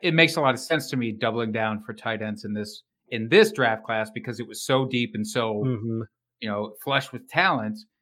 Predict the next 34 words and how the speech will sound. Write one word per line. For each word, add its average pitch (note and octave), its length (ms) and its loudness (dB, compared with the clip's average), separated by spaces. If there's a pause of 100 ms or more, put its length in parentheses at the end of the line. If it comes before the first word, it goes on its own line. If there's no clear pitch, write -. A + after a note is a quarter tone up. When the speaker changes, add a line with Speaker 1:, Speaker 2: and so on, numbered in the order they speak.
(160)
Speaker 1:
and C3 160 0
it's B2+ 160 -2
a, A2 140 -8 (160)
a B2 80 -6
big C#3+ 240 0
position C3 400 -4
of B2 160 -8
need G#2+ 340 -10 (140)
for A#2+ 120 -14
Green G#2 280 -8
Bay. A2+ 320 -6 (800)
Not C3 280 2
sure C3+ 280 0
if, B2+ 60 -2 (180)
uh, A2+ 220 0
Mercedes A2 480 -4
Lewis D#3 360 0
will D3 120 0
be C3 140 -6
back C3+ 300 0
or C#3 40 -4
not. B2+ 280 -2 (260)
Lost A2 340 -2
Robert G#2 380 -4
Tonyan. D#3 540 -2 (440)
The, A2+ 160 -12 (180)
the B2 180 -6 (280)
guy F#3 300 10
on F#3 140 4
the D3+ 100 0
roster C#3+ 600 2
that A#2+ 160 -2
was B2 180 -6
a A#2+ 120 -4